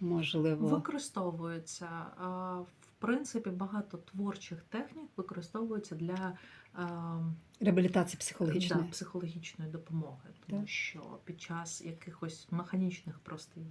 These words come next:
Speaker 2: дій людина заспокоюється, вона с-, стає більш гармонійною зі своїм внутрішнім станом. Я знаю, що дуже багато воїнів, які знаходяться зараз на передовій, вони щось вирізають з дерева, да, тобто щось таке більш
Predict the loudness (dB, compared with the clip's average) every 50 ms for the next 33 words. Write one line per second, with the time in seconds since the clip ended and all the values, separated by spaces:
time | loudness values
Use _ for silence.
0 | -10 -4 0 2 2 2 0 -2 -6 -14 -20 -20 -20 -20 -20 -12 -6 -4 -4 -4
1 | -4 -6 -6 -6 -6 -6 -6 -6 -6 -8 -14 -14 -6 -4 -2 0 2 2 2 2
2 | 2 0 -2 -4 -8 -8 -10 -10 -10 -14 -14 -14 -14 -14 -14 -16 -18 -18 -16 -12
3 | -10 -10 -10 -10 -10 -10 -10 -10 -8 -6 -2 -2 -2 0 0 0 0 0 0 0
4 | 2 2 4 4 4 4 2 2 0 0 -2 -6 -8 -10 -14 -16 -10 -8 -8 -8
5 | -8 -10 -12 -12 -10 -10 -8 -8 -8 -8 -8 -10 -12 -16 -16 -12 -12 -10 -10 -10
6 | -12 -16 -20 -20 -20 -20 -20 _ -14 -6 -2 0 2 4 8 8 8 8 8 6
7 | 4 0 0 0 0 0 0 -2 -6 -4 -4 -2 -2 0 -2 -2 -4 -4 -6 -6
8 | -8 -10 -8 -6 -4 -4 -6 -8 -12 -14 -10 -8 -8 -8 -8 -10 -10 -8 -8 -8
9 | -8 -10 -10 -10 -10 -10 -12 -12 -12 -12 -12 -10 -12 -12 -12 -10 -8 -6 -6 -4
10 | -2 -2 -2 -2 -2 -2 -4 -4 -4 0 0 0 2 2 2 2 2 2 0 0
11 | -2 -2 0 0 -2 -2 -4 -6 -6 -6 -6 -6 -8 -8 -10 -10 -12 -10 -8 -8
12 | -8 -10 -10 -12 -14 -12 -10 -10 -10 -10 -10 -12